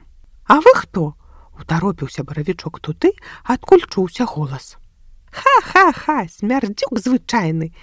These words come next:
я яшчэ завуся Вясёлкай». Баравічок урэшце разгледзеў новага знаёмага, ад якога ішоў цяжкі дух. Даўгавязы, няхайны з выгляду грыб.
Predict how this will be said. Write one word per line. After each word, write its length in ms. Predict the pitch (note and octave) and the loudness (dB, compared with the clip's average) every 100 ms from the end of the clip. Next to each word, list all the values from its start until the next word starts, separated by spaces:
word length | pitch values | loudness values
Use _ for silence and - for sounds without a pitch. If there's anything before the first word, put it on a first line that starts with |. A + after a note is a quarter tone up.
| - | -14
я 240 | - G3+ F3+ | -4 -2 -2
яшчэ 400 | E3 - - B4+ | -4 -6 -4 -2
завуся 480 | G#3+ F3 E3 - D3+ | -2 -4 -6 -8 -6
Вясёлкай». 720 | F4+ A#4+ F3+ D3+ - D3 - _ _ _ - _ | -6 -4 -4 -6 -6 -12 -14 _ _ _ -20 _
Баравічок 680 | D3+ D3+ E3 G3+ - G#4+ - G#3+ | -8 -6 -6 -8 -12 -14 -2 0
урэшце 440 | B3 C4 - G3 | 0 -4 -8 -8
разгледзеў 520 | F#3+ E3 G#3 A#3 F#3 F3+ | -6 -4 -4 -4 -4 -4
новага 400 | F#3+ E3 - B2+ | -2 -4 -6 -10
знаёмага, 640 | C#3+ D3 D#4 G#4 C#4+ C4+ - - - - | -8 -4 -2 0 0 -2 -8 -16 -20 -6
ад 200 | G3+ G#3 | -2 -2
якога 440 | A#3 F4+ F4 D#4+ | -2 0 0 0
ішоў 360 | - A3 - C#4+ - | -2 -6 -2 -2 -4
цяжкі 560 | - G4+ - - - A#3+ | -18 -16 -16 -10 -8 -6
дух. 360 | E3 - - - - - - - | -8 -8 -12 -16 -20 -20 -20 -14
Даўгавязы, 880 | D#3 D3 C3+ B2 A2 D#3+ C4+ - F#3+ - - - | -4 -2 -2 -8 -6 -4 -6 -6 -10 -10 -12 -2
няхайны 640 | D#3 D#3 - D#4 F#4 F#4+ | -2 -2 0 2 4 2
з 120 | - | 2
выгляду 440 | G3+ A3+ - B3+ A#3 | 0 0 0 0 -2
грыб. 280 | - C#3+ - | -4 -10 -16